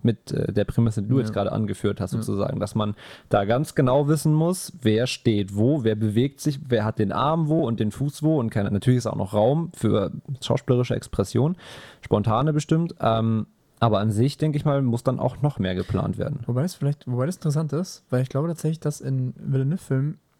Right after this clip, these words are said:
Speaker 2: eher weniger improvisiert wird als in anderen Filmen. Ich glaube zum Beispiel, dass du,
Speaker 1: <clears throat>
Speaker 2: jetzt wollen wir, nehmen wir schon wieder Tarantino, aber,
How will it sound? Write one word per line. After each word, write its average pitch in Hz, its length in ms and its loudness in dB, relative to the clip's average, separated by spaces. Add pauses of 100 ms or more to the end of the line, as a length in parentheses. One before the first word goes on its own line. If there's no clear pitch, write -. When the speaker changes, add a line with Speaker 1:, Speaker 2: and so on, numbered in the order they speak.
(180)
Speaker 2:
eher 143 300 2
weniger 160 300 0
improvisiert 151 480 -2
wird 101 100 -4
als 120 140 -8
in 135 40 -4
anderen 127 240 -2
Filmen. 127 280 -6 (360)
Ich 131 120 0
glaube 185 180 0
zum 190 100 -2
Beispiel, 180 200 0
dass 160 160 -2
du, 147 80 -2 (260)
Speaker 1:
<clears throat> - 320 -14
Speaker 2:
jetzt 113 300 0
wollen 123 320 -2
wir, 120 120 -6
nehmen 127 200 -2
wir 123 40 -2
schon 127 100 -2
wieder 151 120 -2
Tarantino, 131 460 -2
aber, 127 320 -2